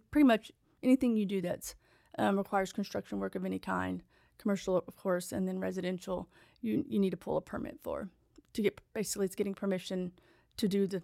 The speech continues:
work that you're doing so that you don't get code and violations and things of that nature.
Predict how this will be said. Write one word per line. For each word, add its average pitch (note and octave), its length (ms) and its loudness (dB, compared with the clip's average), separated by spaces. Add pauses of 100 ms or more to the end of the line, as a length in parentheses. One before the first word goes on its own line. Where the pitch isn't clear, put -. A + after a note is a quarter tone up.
(100)
work G3+ 200 2
that - 160 -6
you're F#3+ 80 -6
doing B2+ 320 -4 (360)
so - 120 2
that F3+ 140 2
you G3 100 -6
don't F#3+ 240 -6
get - 220 -8
code G#2 240 -4
and G3 80 -6
violations F#2+ 680 0 (580)
and G#3 180 4
things F#3+ 180 -4
of - 140 -8
that - 160 -2
nature. - 360 -14